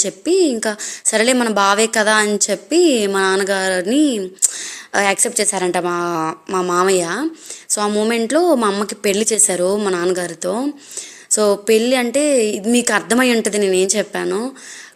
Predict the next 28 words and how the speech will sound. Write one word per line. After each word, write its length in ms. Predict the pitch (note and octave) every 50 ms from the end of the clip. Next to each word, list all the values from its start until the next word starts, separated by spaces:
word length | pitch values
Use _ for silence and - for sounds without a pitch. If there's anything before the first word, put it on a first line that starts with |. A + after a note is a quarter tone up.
| -
కుండ 220 | - A#3+ A#3+ A#3+ C4
మార్పులు 460 | B3+ C4 B3+ A#3 A#3+ A3 G#3+ G#3+ G3+
చేసుకున్నారండి. 680 | G3 F#3 - - G3 F#3+ F3+ F3 F3 F3 E3+ F3 F#3
ఫస్ట్ 360 | F3+ - - G#3 G3+ - - A3+
వచ్చేసి 340 | - A#3 G#3+ - - D4
మా 140 | C#4+ B3+ A3+
నాన్నగారు 560 | G#3 G3 F#3 F#3 G3 G#3 A3+ G#3+ A3+ A3+ A3
అక్కని 540 | G#3 F3+ - - - - A3 A3+ C4 D#4 E4
మా 160 | - D#4 G#3
నా-, 260 | G3+ G3 F#3+ F#3+ - G#3
మామయ్య 340 | F#3+ F#3+ G3 G#3+ A3+ A3
చేసుకోవడం 360 | G3+ F#3+ - - - F3+ F3+ F3+
జరిగింది. 640 | F3 E3+ D#3+ D#3+ E3+ E3+ E3+ F3 G3+ C#4 F4 F4+ - - - - - - - - - -
ఆ 80 | - G3
తర్వాత 560 | - - - G#3 G3+ G#3 A3 A#3+ B3 B3 D4+
మా 180 | D4+ C4+ A#3+ A3
నాన్న 420 | G3+ F#3+ G3 G#3 A3+ C4 D#4 F4
మా 200 | E4+ C#4 A3+ G3+
మామయ్యని 440 | F#3+ F#3+ F#3 F#3 F#3+ G#3 G#3+ G#3 G3+
అడిగి 480 | F3+ - F3 E3+ G3+ A3+ D4+ G#3 - - F3 - - - - _ _ _ _ _ _ _ - - - - - - - - - - - - -
మా 100 | A3 A3
అమ్మని 260 | A3 A3+ A#3 B3 B3+
పెళ్లి 240 | A#3+ A3+ G#3 G3+ G3+ A3
చేసుకోవడం 420 | A3 G#3 - - G#3 G3+ G3+ G3+
జరిగిందండి. 560 | G3+ G3+ F#3+ F#3 F#3 F#3+ F#3 F3+ E3+ F3 G3+ B3+
అంటే 200 | A#3+ B3 B3+ C4+
అందరూ 300 | A#3+ G#3 G#3 A#3 B3+ B3+
ఒప్పుకున్నారు. 760 | B3 B3 A#3 A#3 C4 B3 A3+ G3+ F3+ F3+ F#3 A#3 E4 G#4+